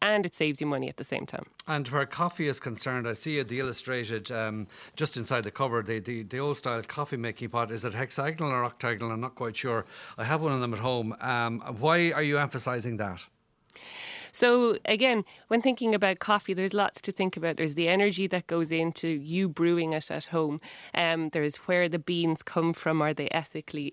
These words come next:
Speaker 1: are they ethically sourced? And then it's the packaging that goes with that as well. So there has been a move in recent years towards single capsule coffee machines. They're hyper convenient,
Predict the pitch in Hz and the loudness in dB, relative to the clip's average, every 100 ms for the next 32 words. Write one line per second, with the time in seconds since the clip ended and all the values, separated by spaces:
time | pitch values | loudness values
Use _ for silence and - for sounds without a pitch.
0 | - 165 156 - 160 - - 151 151 - | -4 -2 0 0 -4 -8 -6 -6 -2 2
1 | 190 196 185 - - - - - 202 202 | 4 4 2 -6 -10 -14 0 2 4 4
2 | 202 - - 180 - 247 254 190 165 156 | 4 0 -2 -2 2 0 0 -4 -4 -4
3 | 160 - 160 156 156 - - 156 - 180 | -4 -2 -2 -4 -8 -6 -6 -4 0 2
4 | 151 - 185 175 180 214 196 175 190 185 | 2 2 2 4 4 2 0 0 2 4
5 | 165 170 175 190 190 170 160 - 170 160 | 4 4 4 4 2 0 -6 -4 -2 0
6 | 180 - 165 - 160 160 156 - 160 156 | 0 0 -4 -2 0 0 -2 -2 0 0
7 | 147 - - 190 190 175 165 - 180 - | 0 -4 2 4 6 4 0 0 -2 -2
8 | - 165 165 156 - - - - 175 - | -2 0 2 0 -6 -20 -6 2 2 2
9 | 165 165 - 175 170 165 139 123 - 196 | -2 -2 -2 -2 -2 -2 -4 -6 0 2
10 | 196 - 175 - 170 160 180 175 170 175 | 2 0 -4 0 0 2 2 4 4 2